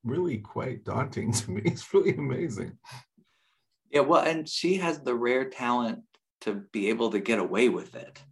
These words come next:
Speaker 1: Exactly.
Speaker 2: Yeah.
Speaker 1: Exactly. So I am honored, um, to, to, uh, to follow her in this role. You know, I mean, she led us through major change from, you know,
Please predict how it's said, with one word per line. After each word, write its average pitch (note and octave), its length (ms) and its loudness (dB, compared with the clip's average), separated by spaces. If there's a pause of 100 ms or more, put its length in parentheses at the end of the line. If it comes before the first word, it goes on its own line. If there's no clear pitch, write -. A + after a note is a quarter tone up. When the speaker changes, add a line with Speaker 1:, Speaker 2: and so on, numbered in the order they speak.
(160)
Speaker 1:
Exactly. - 840 -6 (180)
Speaker 2:
Yeah. - 220 -10 (420)
Speaker 1:
Exactly. G#2+ 680 -12
So G2 480 -16 (420)
I F#2 140 -8
am F2+ 480 -4 (480)
honored, G#2+ 640 6 (140)
um, F2 480 -6 (160)
to, - 520 -4 (120)
to, - 340 -8
uh, - 220 -16
to - 80 -18
follow F2 340 0
her F2+ 380 -4
in E2+ 120 -6
this - 260 -8
role. - 420 -6 (560)
You - 140 -10
know, G#2+ 260 -8 (320)
I - 40 -14
mean, F2 140 -8
she - 380 -8
led G#2 300 2
us - 280 -6
through G1+ 460 -2 (420)
major G2+ 560 4
change F2+ 640 -6
from, G#2 480 -10
you - 80 -14
know, - 380 -16